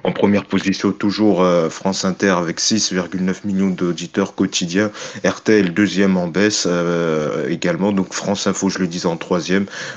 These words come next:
euh, position. Énergie en baisse, que c'est quasiment toutes les ra-, audios, les radios musicales en baisse, mais quand même forte baisse pour Énergie qui perd trois cent mille, euh, t-, auditeurs en, en, sur la même période. On va y revenir,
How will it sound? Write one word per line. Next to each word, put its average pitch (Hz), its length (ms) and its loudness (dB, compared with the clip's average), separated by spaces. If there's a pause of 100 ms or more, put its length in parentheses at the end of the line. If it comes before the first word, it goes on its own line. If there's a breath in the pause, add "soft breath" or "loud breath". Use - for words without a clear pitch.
euh, 90 60 -2
position. 92 520 0
Énergie 101 600 4
en 101 180 2
baisse, 98 400 2
que - 80 -2
c'est 87 280 -4
quasiment 95 420 2
toutes - 280 -4
les 98 120 4
ra-, 90 160 0 (160)
audios, 95 320 0 (360 loud breath)
les 92 60 0
radios 95 280 0
musicales 95 580 2
en 87 180 2
baisse, 98 280 0
mais 90 100 -2
quand 95 100 -2
même 95 180 2
forte - 320 -2
baisse 98 320 0
pour 90 240 -2
Énergie 92 380 0
qui - 140 -8
perd - 200 -6
trois - 200 -2
cent 101 180 0
mille, 98 240 0 (480 loud breath)
euh, 85 160 2
t-, 90 380 2
auditeurs 92 580 2
en, 85 240 0
en, 82 240 -4
sur 85 300 -4
la 87 100 0
même 87 240 0
période. 98 460 2
On 90 40 0
va 87 120 0
y 87 40 2
revenir, 85 280 0